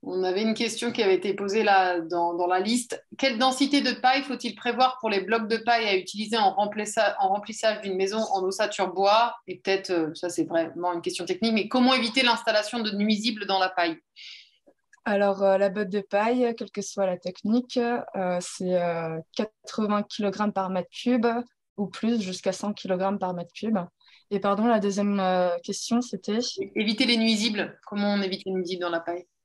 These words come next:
Speaker 2: Alors, euh, alors, contrairement à ce qu'on pense, euh, les souris n'aiment pas la paille. Elles vont, euh, s'infiltrer entre les bottes de paille, mais,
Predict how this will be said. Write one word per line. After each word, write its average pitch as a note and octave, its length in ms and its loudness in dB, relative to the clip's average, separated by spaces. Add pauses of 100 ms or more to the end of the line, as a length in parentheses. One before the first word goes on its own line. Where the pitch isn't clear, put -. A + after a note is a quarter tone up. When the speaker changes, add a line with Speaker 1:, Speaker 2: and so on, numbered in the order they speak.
(300)
Speaker 2:
Alors, G#3 360 2 (100)
euh, F#3+ 500 4
alors, F3+ 280 2
contrairement A#3 400 4
à G#3 80 2
ce - 80 -8
qu'on F#3+ 160 -4
pense, A3+ 440 0 (300)
euh, F#3 420 4
les E3+ 360 0
souris G3+ 480 -4 (180)
n'aiment F3 220 0
pas F#3+ 160 2
la F3 120 0
paille. E3 300 -4 (640)
Elles F3 200 4
vont, F#3+ 300 2
euh, F3 180 6
s'infiltrer F#3+ 640 -4
entre A#3+ 280 2
les G#3+ 80 -2
bottes G3 160 0
de F3 80 -2
paille, E3+ 320 -2 (880)
mais, G3+ 360 4